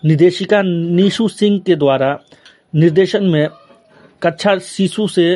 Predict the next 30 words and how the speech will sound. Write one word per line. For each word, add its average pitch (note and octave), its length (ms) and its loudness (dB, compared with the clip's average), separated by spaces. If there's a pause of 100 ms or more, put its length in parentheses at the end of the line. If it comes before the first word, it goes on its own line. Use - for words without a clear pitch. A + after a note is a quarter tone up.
नौवीं E3 440 0
और D#3+ 240 0
ग्यारहवीं D3+ 480 -2
कक्षा E3+ 340 -4
में D3+ 180 -2
बालिकाओं C#3+ 480 -2
का D#3+ 140 -2
नया D3+ 280 0
प्रवेश C#3 480 -2 (380)
नामांकन D3+ 540 -2
शुल्क D#3+ 440 -2
को D3+ 120 0
माफ D3 340 -2
करते C3 280 -2
हुए C3 200 0
किया B2 260 -2
गया, A2+ 380 0 (560)
जिसमें F#3 380 0
दूर G#3+ 180 0
दराज G3 300 2
से G3 280 0
क्षेत्र - 720 -4
से F#3+ 200 0
सभी F#3 380 -2
अभिभावक D#3+ 580 0
गण D#3 280 0
ने D#3+ 240 -4
अपनी D3+ 240 -2
बालिकाओं D3 580 0
को D3 320 0